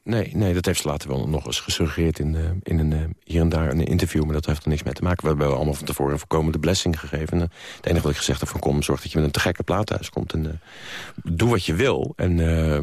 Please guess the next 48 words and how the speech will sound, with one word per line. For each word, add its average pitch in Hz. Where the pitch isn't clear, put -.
maar 92
goed, -
ja, 90
je 76
moet 82
ook -
wel, 73
eh, -
je 82
koopt 95
niet 95
iemand 87
zijn 92
mening 110
af. 90
Dus -
als -
die -
plaat 90
bij 82
ons 80
wat -
minder 80
indruk 92
maakt, 71
dan... 78
en 95
je 101
staat 92
niet 98
na, 85
na 90
een 85
minuut 95
of 78
anderhalf 90
al 80
helemaal 95
te 85
stuiteren 104
van: 76
"Wauw, 69
wat 85
fantastisch -
en 85
boven 104
alle 87
verwachting." 87